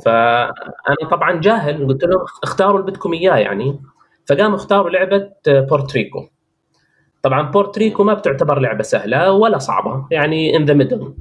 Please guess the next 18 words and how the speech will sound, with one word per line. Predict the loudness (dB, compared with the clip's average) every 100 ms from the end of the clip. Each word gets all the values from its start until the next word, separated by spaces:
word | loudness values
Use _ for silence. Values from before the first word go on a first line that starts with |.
| -20 _ _ _ _ _ _ -2
استمتعت | 0 2 0 -2 -4 -6
فيها | -2 0
جدا، | -2 -2 0 2 0 0
آه، | 2 2 2
كان | 0 0 2 2 4
يعني | 2 0
شرحهم | -2 -2 -2 -2
ممتاز | 0 0 0 0 -4
جدا. | -4 -2 0 0 -4 -12 _ _ _ _ _ 0
آه، | 0
فتحت | 2 0 0 -4 -4 -4
لي، | -4 -2 -2 0
يعني | 2 2
اكتشفت | 0 -2 0 0
إنه | 0
في | -2 0 0
عالم | 2 2 2
آخر | 2 0 0 -4 -4